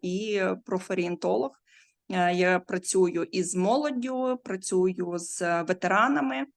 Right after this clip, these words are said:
працюю з внутрішньо переміщеними особами і, наприклад, е, з людьми, е, які мають великі перерви в кар'єрі, наприклад, е, жінки, дівчата, які, е, були, наприклад,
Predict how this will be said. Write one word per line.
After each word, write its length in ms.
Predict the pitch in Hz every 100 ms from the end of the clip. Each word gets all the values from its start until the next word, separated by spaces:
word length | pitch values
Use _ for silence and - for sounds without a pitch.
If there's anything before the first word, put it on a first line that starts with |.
| _ _ - -
працюю 680 | 190 190 208 202 185 180
з 440 | 180 - - 175 175
внутрішньо 500 | 202 190 175 - 170
переміщеними 800 | 180 185 262 - 285 269 247 240
особами 960 | 233 226 214 196 202 190 190 190 190
і, 340 | 190 180 170 175
наприклад, 720 | 170 160 180 175 - 175 170 -
е, 240 | 170 175 175
з 380 | 180 - - 175 175 165 _ -
людьми, 540 | 185 180 180 175 160 165 _ - - -
е, 400 | 180 170 165 170
які 300 | 170 180 202
мають 400 | 185 175 170 -
великі 300 | 170 160 160
перерви 420 | 180 170 233 277
в 80 | 277
кар'єрі, 580 | 247 226 190 202 202 202
наприклад, 560 | 190 190 180 180 175 - 180
е, 180 | 175 170
жінки, 340 | 180 175 185
дівчата, 880 | 175 - 170 170 175 175 170 170 175
які, 640 | 170 165 - 165 160 160
е, 440 | 165 160 156 156 156
були, 460 | 160 170 165 170
наприклад, 440 | 175 160 - -